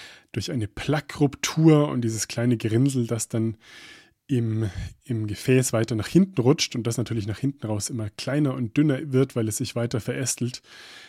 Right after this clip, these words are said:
das Gefäß irgendwann verschließt und der Gewebeteil, der dann dahinter liegt, beim Herzinfarkt eben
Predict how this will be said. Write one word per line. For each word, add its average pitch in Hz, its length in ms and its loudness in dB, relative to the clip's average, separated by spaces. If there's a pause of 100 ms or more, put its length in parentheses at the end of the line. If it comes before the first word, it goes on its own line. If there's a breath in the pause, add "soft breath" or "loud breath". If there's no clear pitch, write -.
(120)
das - 160 -8
Gefäß 123 320 0
irgendwann 120 280 -2
verschließt 135 760 0
und 127 300 -4 (120)
der 120 260 2
Gewebeteil, 120 800 -2
der 117 100 -6
dann 113 160 -6
dahinter 113 380 -2
liegt, 117 400 -4 (540 loud breath)
beim 107 200 -6
Herzinfarkt 110 580 -6
eben 110 300 -6